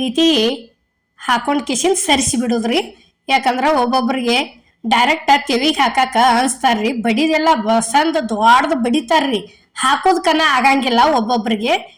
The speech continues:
ಈ ರೀತಿ ತಗಡ್ ಮ್ಯಾಲ ಹಾಕೊಂಡ್ ಅಮಾತ್ಲೆ ಸರಿಸಿ ಬಿಡೋದ್ರಿ. ರೊಟ್ಟಿ ಅಂತೂ ಭಾರಿ ಬೆಸ್ಟ್ ಆಕ್ಕವು.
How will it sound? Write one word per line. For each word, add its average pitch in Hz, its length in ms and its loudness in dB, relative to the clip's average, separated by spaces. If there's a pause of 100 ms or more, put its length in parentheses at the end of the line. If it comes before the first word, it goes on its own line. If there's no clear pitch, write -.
(260)
ಈ 311 40 2 (100)
ರೀತಿ 320 240 2 (120)
ತಗಡ್ 302 300 0
ಮ್ಯಾಲ 277 220 2
ಹಾಕೊಂಡ್ 294 400 0
ಅಮಾತ್ಲೆ 269 560 0 (100)
ಸರಿಸಿ 262 380 -2
ಬಿಡೋದ್ರಿ. 233 340 -2 (720)
ರೊಟ್ಟಿ 277 400 -2
ಅಂತೂ 262 260 -4 (440)
ಭಾರಿ 240 240 2 (100)
ಬೆಸ್ಟ್ 240 280 -2
ಆಕ್ಕವು. 247 300 -2